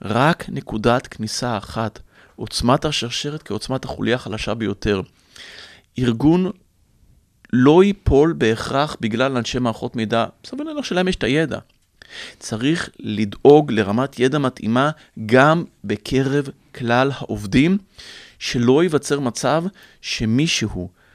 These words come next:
גם אם זה לא אנשי מערכות מידע, לא משנה מה תפקידו, תפקידה, ולא משנה מה הדרג שלהם,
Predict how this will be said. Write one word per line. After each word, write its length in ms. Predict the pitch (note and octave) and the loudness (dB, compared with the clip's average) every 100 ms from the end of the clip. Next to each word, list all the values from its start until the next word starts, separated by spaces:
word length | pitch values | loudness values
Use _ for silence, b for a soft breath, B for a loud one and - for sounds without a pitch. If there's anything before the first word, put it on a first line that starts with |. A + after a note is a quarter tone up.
| b b b A2 | b b b -2
גם 300 | C3 D3 G3+ | 4 6 6
אם 100 | A3 | 2
זה 140 | F#3 | 2
לא 320 | D#3+ F3 F3+ - | 0 0 -2 -4
אנשי 240 | C#3 B2+ E3+ | -8 -4 -4
מערכות 460 | D#3+ C3+ - D3+ | -4 -6 -6 -4
מידע, 340 | A#2 G#2 A#2+ F3+ G#3 _ _ _ _ - | -2 0 0 0 -4 _ _ _ _ -6
לא 200 | A2+ C#3 | 2 4
משנה 440 | G3 G3 E3 E3 | 4 0 -2 -4
מה 140 | E3 E3 | -4 -6
תפקידו, 460 | - - C#3+ B2+ | -8 -10 -6 -4
תפקידה, 460 | D3 D#3 - A2+ C#3 | -2 -4 -6 -4 -4
ולא 180 | C3 A#2+ | -2 -4
משנה 340 | C#3+ D3 - C#3 | -4 -6 -4 -2
מה 140 | C3+ | -2
הדרג 280 | A2 A2 B2 | 0 -2 -4
שלהם, 300 | D3+ D3 | -8 -6